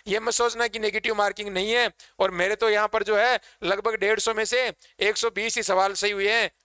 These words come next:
और तीस सवाल तो मैं खाली छोड़ के आ गई क्योंकि मेरे पास टाइम नहीं था। ऐसी गलती मत करना।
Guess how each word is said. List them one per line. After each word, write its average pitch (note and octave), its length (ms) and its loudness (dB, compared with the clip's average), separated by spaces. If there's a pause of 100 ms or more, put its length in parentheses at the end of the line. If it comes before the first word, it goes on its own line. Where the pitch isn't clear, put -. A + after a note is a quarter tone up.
और F#3+ 120 2
तीस A3 300 -2
सवाल F#3+ 260 2
तो G3+ 140 -4
मैं F#3 120 -6
खाली E3+ 240 -2
छोड़ F3 240 -2
के F3+ 100 -2
आ D#3+ 100 2
गई A3+ 240 -4
क्योंकि - 640 -8
मेरे G3 200 -2
पास G3 260 0
टाइम F3+ 200 -2
नहीं F3 160 -4
था। C#3 180 -2 (160)
ऐसी E3+ 220 -2
गलती E3+ 260 -2
मत D3+ 180 -4
करना। C#3 300 -6